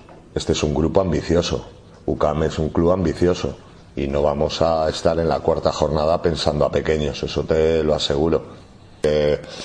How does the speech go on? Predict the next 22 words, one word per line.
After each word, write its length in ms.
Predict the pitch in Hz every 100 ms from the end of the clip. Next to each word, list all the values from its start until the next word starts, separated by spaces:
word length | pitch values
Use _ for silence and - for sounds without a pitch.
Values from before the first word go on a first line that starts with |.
| - - - - - - - - -
le 100 | 90
ha 40 | 87
venido 280 | 78 78 73
muy 120 | 78
bien 200 | 85 98
la 60 |
incorporación 680 | 92 87 78 90 82 90 85
de 60 | 82
estos 260 | - 87
jugadores 600 | - 85 82 87 85 78
a, 420 | 87 85 78 78 71 - - - -
a 100 | 78
Manresa 680 | 80 82 85 92 - 104 92
porque 560 | 87 80 82 78 76 - - - - - - -
le 160 | 85
dan 240 | 85 82 85
un 100 | 82
significado 720 | - 82 85 - 76 82 82
a 60 | 82
su 160 | 90
juego 460 | 82 90 87 92 95
que, 420 | 87 78 69